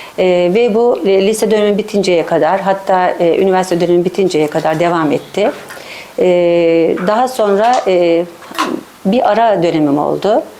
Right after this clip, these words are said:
E, çocuğum oldu. E, ve, e, o ara dönemlerde sadece desen çalışmalarıma yer verdim. Daha sonra iki bin sekizde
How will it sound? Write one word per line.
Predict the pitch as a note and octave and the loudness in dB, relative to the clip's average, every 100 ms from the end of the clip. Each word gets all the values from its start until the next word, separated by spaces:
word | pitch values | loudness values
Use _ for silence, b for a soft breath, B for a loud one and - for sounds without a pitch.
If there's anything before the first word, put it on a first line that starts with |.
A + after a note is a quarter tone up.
| B - - | B -12 -2
E, | F3 E3 E3+ | 2 2 0
çocuğum | - G3 F#3 E3+ D3 | -2 -2 2 2 0
oldu. | - E3 G3+ A#3+ D4 | -2 -2 0 0 0
E, | - F3 | 0 0
ve, | E3+ F#3 F3+ F3+ | 0 0 0 0
e, | - F3 F#3 - E3 - - G#3+ | 0 0 0 -2 -4 -6 -4 -2
o | A3 | 0
ara | G#3+ G#3+ | 2 2
dönemlerde | F3+ F3 D#3 D#3 D3+ D3+ A3 A#3 B3 B B B - - - | 2 0 0 0 -2 -2 0 -2 -4 B B B -16 -12 -8
sadece | - C4 F#3+ F#3+ G3 | -2 0 0 0 0
desen | G3 G#3 F#3+ | 0 0 0
çalışmalarıma | E3+ D3 - D3+ D3+ | 0 -2 0 -2 0
yer | D3+ D3+ D3 | 0 0 2
verdim. | D3 C#3+ D3 G#3+ C#4+ - B B B B - | 2 0 0 -2 -2 -6 B B B B -4
Daha | A3 C4+ | -2 0
sonra | C4+ A#3 F#3+ E3+ | 0 0 2 2
iki | G3 G#3 - | 0 -2 0
bin | G#3 F3+ E3 B B - E3+ D#3 | 2 2 0 B B -2 0 0
sekizde | E3 - A3 G#3 D#3+ D3+ F3 A3 | -2 -2 -2 0 0 0 0 0